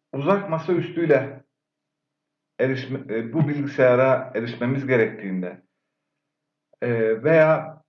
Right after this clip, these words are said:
bir program çalıştırdığımızda, işte S Q L portunu açmamız gerektiğinde, bin dört yüz otuz üç portunu açıp yönlendirmemiz gerektiğinde bu I P'yi mutlaka sabitlememiz gerekiyor.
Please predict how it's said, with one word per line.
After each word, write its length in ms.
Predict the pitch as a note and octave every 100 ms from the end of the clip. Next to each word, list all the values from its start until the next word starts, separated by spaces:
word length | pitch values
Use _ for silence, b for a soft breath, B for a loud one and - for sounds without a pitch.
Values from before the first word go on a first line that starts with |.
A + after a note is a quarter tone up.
| _ _ _ _ _ _ _ _ _ _ _ _ _ -
bir 240 | E3 -
program 400 | - C3+ C#3 -
çalıştırdığımızda, 1160 | D#3+ D3 C3 - B2+ A2 A#2 A2 G2+ - F#2 F#2 -
işte 340 | - G2+ -
S 180 | B2 -
Q 80 | C#3
L 380 | C#3+ C#3 C3+ -
portunu 400 | C3 B2+ C#3 C#3
açmamız 480 | C3+ C3+ B2 A#2 A#2+
gerektiğinde, 640 | A#2 A#2 G#2+ G#2+ G2+ G2+
bin 160 | B2+
dört 240 | C3+ - C3+
yüz 100 | B2
otuz 220 | A#2 -
üç 180 | C#3 -
portunu 320 | B2 A#2+ B2+
açıp 280 | A2+ - B2+
yönlendirmemiz 680 | B2+ B2 B2 A#2+ B2+ C3+ B2+
gerektiğinde 800 | C#3+ C3+ - G#2+ B2 F3+ - B _ _ _ _ _
bu 160 | G#3 D3+
I 100 | C3+
P'yi 120 | C#3+
mutlaka 400 | C#3+ - C#3 F3
sabitlememiz 800 | E3 C#3 B2+ - B2+ B2+ C#3 A#2+
gerekiyor. 500 | G#2 F#2+ F#2 A#2+